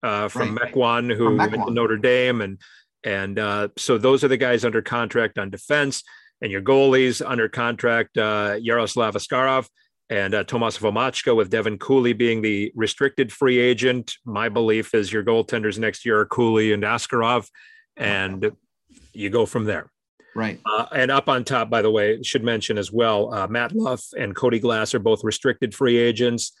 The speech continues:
Speaker 1: I could see Glass being in Nashville. Luff would be that back and forth guy, possibly, if Nashville would re-sign him. I don't see why Nashville wouldn't want to re-sign him. And again,
Speaker 2: Yeah.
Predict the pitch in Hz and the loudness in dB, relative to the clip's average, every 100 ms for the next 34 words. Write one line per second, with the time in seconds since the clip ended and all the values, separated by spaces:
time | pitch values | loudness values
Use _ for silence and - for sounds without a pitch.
0 | _ _ _ 123 113 110 - 117 98 120 | _ _ _ -4 -2 -2 -4 -6 -4 -2
1 | 110 120 117 120 120 113 110 107 120 123 | 0 0 -2 0 2 2 0 0 0 0
2 | - 123 120 120 - _ _ - 110 113 | 0 4 4 4 0 _ _ -10 -2 2
3 | 127 127 - - _ _ _ _ _ - | 2 0 -4 -20 _ _ _ _ _ 0
4 | 127 110 117 117 113 104 113 - 113 131 | 0 2 2 2 2 0 -2 -2 -2 4
5 | 123 117 131 120 123 120 - 113 117 107 | 4 4 0 0 0 -2 -2 0 2 2
6 | - 113 110 127 110 113 123 110 110 110 | 0 -2 0 2 2 2 2 2 2 0
7 | - 135 135 123 131 110 120 113 - 123 | 0 0 2 0 0 0 0 0 0 0
8 | 107 107 110 113 - 110 110 117 120 113 | 0 0 -2 -2 2 2 2 0 0 0
9 | 120 117 123 117 - 123 120 117 127 123 | 0 0 0 0 0 -2 -2 0 0 0
10 | 117 113 120 117 | 0 2 2 0